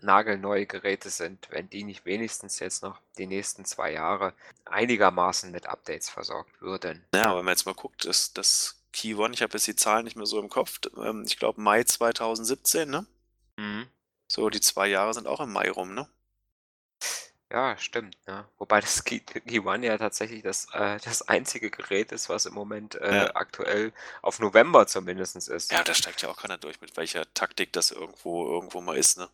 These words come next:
Speaker 2: Also,
Speaker 1: Ja,
Speaker 2: genau,
Speaker 1: ne,
Speaker 2: Key
Speaker 1: also,
Speaker 2: One ist
Speaker 1: äh,
Speaker 2: marschiert
Speaker 1: ja.
Speaker 2: vorne weg. Motion hängt auch hinterher.
Speaker 1: Ja,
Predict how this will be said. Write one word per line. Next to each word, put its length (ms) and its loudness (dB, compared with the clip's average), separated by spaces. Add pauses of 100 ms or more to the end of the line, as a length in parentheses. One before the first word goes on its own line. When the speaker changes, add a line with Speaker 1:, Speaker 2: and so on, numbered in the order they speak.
(100)
Speaker 2:
Also, 340 -6 (140)
Speaker 1:
Ja, 180 0 (320)
Speaker 2:
genau, 220 2
Speaker 1:
ne, 20 -6
Speaker 2:
Key 160 0
Speaker 1:
also, 20 2
Speaker 2:
One 180 4
ist 100 2
Speaker 1:
äh, 20 -4
Speaker 2:
marschiert 320 -2
Speaker 1:
ja. 20 -8
Speaker 2:
vorne 280 -2
weg. 220 0 (360)
Motion 340 4
hängt 140 -6
auch 160 -4
hinterher. 420 0 (720)
Speaker 1:
Ja, 160 -4